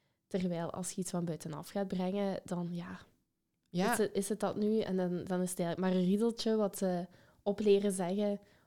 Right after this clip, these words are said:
Speaker 1: of, eh, een methode die ze, ja, die ze proberen toe te passen, maar het komt eigenlijk niet vanuit zichzelf, hè.
Speaker 2: En als je ziet hoeveel goede ideeën dat die hebben, ik heb daar al ontzettend veel van geleerd.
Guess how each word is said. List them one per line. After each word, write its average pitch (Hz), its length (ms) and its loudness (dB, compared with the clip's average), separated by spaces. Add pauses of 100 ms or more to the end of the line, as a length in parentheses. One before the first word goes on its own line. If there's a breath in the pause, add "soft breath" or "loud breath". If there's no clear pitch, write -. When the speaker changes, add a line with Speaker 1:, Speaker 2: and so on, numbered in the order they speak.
(100)
Speaker 1:
of, 185 240 -6
eh, 175 360 0
een 185 200 -2
methode 185 440 2
die 196 160 2
ze, 185 380 0
ja, 180 300 -8 (360)
die 202 160 -2
ze 196 120 0
proberen 196 560 2
toe 208 140 -4
te 214 120 -2
passen, 214 380 -4
maar 180 100 -4
het 175 100 -8
komt 180 220 -4
eigenlijk 175 300 -4
niet 202 100 2
vanuit 180 340 -4
zichzelf, 180 520 -10
hè. 196 80 -10 (120)
Speaker 2:
En 185 120 -4
als 180 180 -2
je 180 80 -2
ziet 202 280 -2
hoeveel 175 320 0
goede 185 280 -2
ideeën 185 400 -4
dat 170 160 -8
die 160 120 -4
hebben, 160 180 -6
ik - 80 -12
heb 170 80 0
daar 160 120 -2
al 156 160 -4
ontzettend 202 380 -4
veel 170 200 -4
van 165 180 -6
geleerd. 165 540 -6